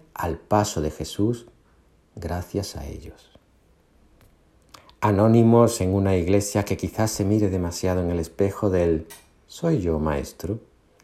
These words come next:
en una mezcla de vanagloria y de purgatorio impostado en el que lavarse las manos ante los demás comensales.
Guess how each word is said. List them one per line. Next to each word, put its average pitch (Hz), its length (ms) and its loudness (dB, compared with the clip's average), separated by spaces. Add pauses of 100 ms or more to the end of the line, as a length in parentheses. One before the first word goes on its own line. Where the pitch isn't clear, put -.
en 92 200 -4
una 95 200 0
mezcla 92 440 2
de 87 100 2
vanagloria 85 720 2
y - 20 4
de 98 100 4
purgatorio 98 720 2
impostado 139 880 0 (640)
en 98 160 -4
el 82 180 -4
que 82 120 -4
lavarse 85 440 0
las 80 220 -2
manos 85 360 -2
ante 78 260 -4
los 73 240 -4
demás 76 320 -4
comensales. 76 840 -8